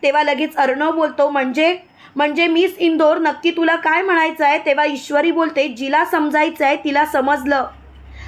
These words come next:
आता मला विषय नाही वाढवायचा, मला विषय इथल्या इथे समाप्त करायचा आहे. आणि प्लीज लावण्या तू तुझं थोबाड घे आणि इथून निघून जा." आणि ती लावण्याचा हात धरते आणि तिला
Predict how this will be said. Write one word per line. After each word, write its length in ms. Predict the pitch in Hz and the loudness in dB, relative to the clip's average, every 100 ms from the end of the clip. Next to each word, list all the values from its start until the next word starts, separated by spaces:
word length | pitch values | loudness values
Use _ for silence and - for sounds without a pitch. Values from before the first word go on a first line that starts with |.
| - | -4
आता 320 | 285 285 294 320 | -2 0 0 0
मला 260 | 311 311 | 2 0
विषय 380 | 320 285 - 339 | 0 -2 0 2
नाही 200 | 359 381 | 2 2
वाढवायचा, 560 | 359 311 294 277 285 254 - - _ _ _ - - | 2 2 0 2 0 -2 -4 -20 _ _ _ -20 -4
मला 260 | 277 285 311 | 0 2 0
विषय 360 | 294 254 302 | -2 0 0
इथल्या 400 | 330 302 - 294 | 0 -2 -2 0
इथे 260 | 311 302 320 | 0 -2 -4
समाप्त 500 | 320 262 285 285 302 294 | -2 0 -2 -2 -2 0
करायचा 400 | 285 277 277 277 | 2 0 0 0
आहे. 100 | 254 - _ _ - - | 0 -4 _ _ -20 -8
आणि 200 | 269 294 | -4 -2
प्लीज 540 | 330 - 302 359 359 - - | -2 0 4 4 2 -8 -6
लावण्या 580 | 262 277 285 330 311 349 | 0 0 0 0 0 0
तू 160 | 359 | 0
तुझं 300 | 320 302 302 311 | 0 0 0 0
थोबाड 360 | 285 269 311 359 | 2 2 2 0
घे 220 | 311 294 | 0 0
आणि 220 | 269 302 | 0 0
इथून 300 | 320 320 330 | -2 0 0
निघून 360 | 294 233 302 330 | 0 2 2 2
जा." 200 | 311 277 - - _ - - 277 | 2 0 -2 -12 _ -20 -8 -2
आणि 180 | 294 | -2
ती 220 | 330 330 311 | 0 0 2
लावण्याचा 560 | 269 277 311 302 330 | 2 0 0 0 0
हात 160 | 277 294 | 2 0
धरते 340 | 294 320 320 | 0 -2 0
आणि 200 | 277 311 | 0 0
तिला 200 | 320 294 | 0 0